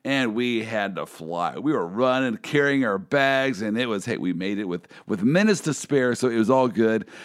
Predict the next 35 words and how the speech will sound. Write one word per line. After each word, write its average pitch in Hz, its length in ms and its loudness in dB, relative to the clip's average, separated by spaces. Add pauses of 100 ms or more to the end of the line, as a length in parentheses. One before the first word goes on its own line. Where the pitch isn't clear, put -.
(140)
But - 220 -2
no 156 200 4
one 180 140 2
was 123 200 0
dying, 117 580 -2
you 123 140 4
know, 104 100 2
of 101 100 -2
a 98 60 2
heart 202 340 2
attack 175 220 0
that 156 80 0
I 139 40 0
had 139 160 0
to 120 60 -8
give 110 140 -6
C 131 160 0
P 123 200 -4
R 151 200 4
to, 147 280 -2
so 120 340 0 (520)
maybe 254 260 4
I'll 170 80 2
just 120 180 -6
lie 92 320 -2
next 82 260 -8
time. 76 280 -12
I'll, 160 140 -4
I'll 185 200 2
come 185 180 0
up 143 60 -2
with 107 100 -4
a 98 40 -6
better 85 220 -2
story. 65 320 -8